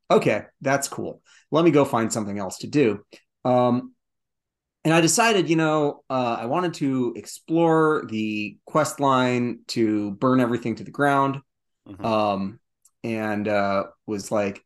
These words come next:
Speaker 1: "Hey, maybe I'll go. I know I need to bring some item to the, uh, the Dung Eater."
Speaker 2: Yeah.
Speaker 1: Um,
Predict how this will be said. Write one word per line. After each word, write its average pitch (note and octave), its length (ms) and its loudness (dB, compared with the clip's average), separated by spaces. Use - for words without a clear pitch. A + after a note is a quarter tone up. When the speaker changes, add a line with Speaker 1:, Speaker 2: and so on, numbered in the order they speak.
Speaker 1:
"Hey, C#3+ 220 -2
maybe D#3 260 4
I'll D#3 100 4
go. A#2+ 560 2
I A#2 80 -4
know C3 140 -2
I B2+ 40 0
need B2 120 -2
to G#2+ 80 -10
bring A2+ 180 -4
some A2 300 -6
item G2 480 -4
to G#2+ 600 0
the, G2+ 360 -4
uh, F#2 320 -4
the F#2+ 120 -14
Dung G#2+ 280 -4
Eater." F#2 420 -8
Speaker 2:
Yeah. G2 320 -2
Speaker 1:
Um, F#2+ 220 -8